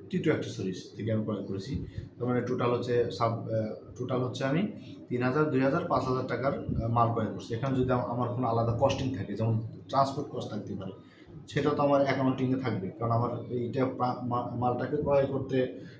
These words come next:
গিয়ে আমার আরও কী কী, আহ, এক্সপেন্স থাকবে সেটা তো আমার লাগবে, যেহেতু আমার অ্যাকাউন্টিং হতে হবে। ধরে নিলাম আমার, আহ, এখানে নাই, এমনকি আমি কিন্তু এন্টার দিয়ে দিছি। এন্টার দিয়ে দিছি মানে আমার কিন্তু পারচেজ হয়ে গেছে, but এটা আমার, এটা হচ্ছে আমি এখন ডিউতে, আহ,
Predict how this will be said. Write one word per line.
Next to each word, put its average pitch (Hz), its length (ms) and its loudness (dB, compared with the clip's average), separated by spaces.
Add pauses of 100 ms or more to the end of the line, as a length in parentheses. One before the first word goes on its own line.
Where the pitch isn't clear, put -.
(120)
গিয়ে 127 280 6
আমার 127 220 4
আরও 135 180 6
কী 143 200 2
কী, 147 340 2
আহ, 123 440 -2 (400)
এক্সপেন্স 139 380 0
থাকবে 113 180 2
সেটা 131 160 2
তো 135 80 2
আমার 131 160 4
লাগবে, 135 320 4
যেহেতু 127 200 0
আমার 139 140 6
অ্যাকাউন্টিং 131 500 2 (360)
হতে 156 180 4
হবে। 110 240 8 (600)
ধরে 156 160 12
নিলাম 151 220 8
আমার, 139 140 8
আহ, 131 440 0
এখানে 123 420 2 (100)
নাই, 127 340 4
এমনকি 139 280 2
আমি 135 160 10
কিন্তু 143 180 4
এন্টার 160 300 8
দিয়ে 127 160 6
দিছি। - 320 -2 (140)
এন্টার 139 220 0
দিয়ে 151 120 6
দিছি 147 200 2
মানে 165 180 8
আমার 160 140 8
কিন্তু 160 220 2
পারচেজ 147 420 2
হয়ে 175 140 6
গেছে, 123 200 2
but 143 160 8 (440)
এটা 147 180 4
আমার, 151 140 8 (240)
এটা 147 200 0
হচ্ছে 151 240 2
আমি 151 220 6
এখন 160 280 4
ডিউতে, 151 400 8
আহ, 120 800 -2